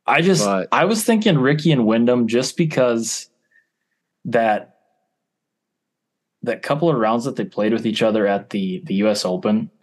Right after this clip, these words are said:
Speaker 1: like, there was some vibes there.
Speaker 2: I also think,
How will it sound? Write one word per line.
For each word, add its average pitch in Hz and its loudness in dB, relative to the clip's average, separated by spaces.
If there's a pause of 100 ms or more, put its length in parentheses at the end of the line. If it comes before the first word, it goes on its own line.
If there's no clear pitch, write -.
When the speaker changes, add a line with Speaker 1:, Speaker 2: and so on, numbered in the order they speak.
(680)
Speaker 1:
like, 107 -10
there 120 2
was 151 2
some 151 2
vibes 95 -2
there. - -12 (1600)
Speaker 2:
I 117 -2
also 143 0
think, 135 0